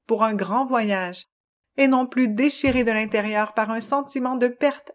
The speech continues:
absolue. La seule chose que nous pouvons faire à présent est de danser ensemble nos plus belles lumières et tenter d'attirer à nous la lumière de l'étincelle de vie au cœur de Marcel, le père de Karine.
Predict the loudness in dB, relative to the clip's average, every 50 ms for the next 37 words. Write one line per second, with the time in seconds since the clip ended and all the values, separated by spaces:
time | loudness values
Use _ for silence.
0 | _ _ 0 0 0 0 -4 -4 -2 0 0 2 0 0 -2 -4 _ _ _ _
1 | _ _ _ _ _ -6 -2 -2 -2 0 0 0 0 0 2 0 -2 0 0 0
2 | 2 2 2 0 0 -4 -4 -2 -2 -2 -2 -2 -2 -2 -2 -4 -8 -6 -4 -4
3 | -4 -2 -2 0 0 0 0 0 0 0 -2 -2 -2 -4 -4 -4 -4 -4 -4 -2
4 | 0 0 0 0 -2 -2 -2 -2 -2 -2 -4 -6 -6 -6 -4 0 0 2 2 2
5 | 0 -2 -2 -4 -4 -4 -4 -4 -6 -8 -12 -18 _ _ _ _ _ _ _ -2
6 | 0 0 0 0 -4 -6 -4 -4 -2 -2 -2 0 0 0 2 2 0 0 -2 -4
7 | -4 -4 -2 -2 -2 -2 0 0 0 2 2 2 0 2 0 0 2 2 2 2
8 | 0 0 0 -2 0 0 0 -2 -2 -4 -4 -4 -4 -6 -6 -6 -4 -2 -4 -2
9 | -2 -2 -4 -4 _ _ _ _ _ _ _ -4 -4 -2 0 2 2 2 2 0
10 | -2 -2 0 -2 -2 -4 -6 -10 -6 -2 -2 -2 -2 -2 -6 -6 -8 -6 -2 -2
11 | -2 -2 -2 -6 -8 -6 -6 -6 -6 -6 -6 -10 -12 -12 -14 -16 -18